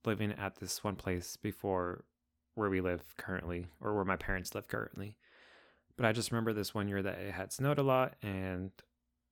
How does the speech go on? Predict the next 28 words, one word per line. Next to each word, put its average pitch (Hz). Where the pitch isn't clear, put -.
we 113
were 98
running 92
outside 104
in 95
the 85
backyard 101
with 92
my 82
neighbor 110
and 95
my 82
brother. 113
But 113
other 117
than 113
that, 101
I -
don't 110
really 104
remember 98
much -
about 92
that. 90
But 101
starting 113
in 92
pre-K, 95